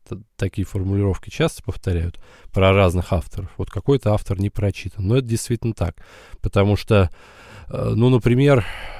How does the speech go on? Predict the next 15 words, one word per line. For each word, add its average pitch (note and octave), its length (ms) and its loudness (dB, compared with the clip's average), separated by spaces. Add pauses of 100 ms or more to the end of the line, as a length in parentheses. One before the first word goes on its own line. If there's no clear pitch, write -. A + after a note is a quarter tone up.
э, A2 320 0
более-менее A#2 680 4
полное A2+ 420 4
собрание A2 800 2
сочинений A2+ 600 0
Галича B2+ 460 2
издавалось G#2 420 0
только G2+ 320 -2
один G2 180 0
раз. D#2+ 300 -2 (600)
Это F#2+ 100 -16
был F2+ 160 -2
девяносто F2+ 340 0
девятый F#2 320 -2
год, D3+ 300 -2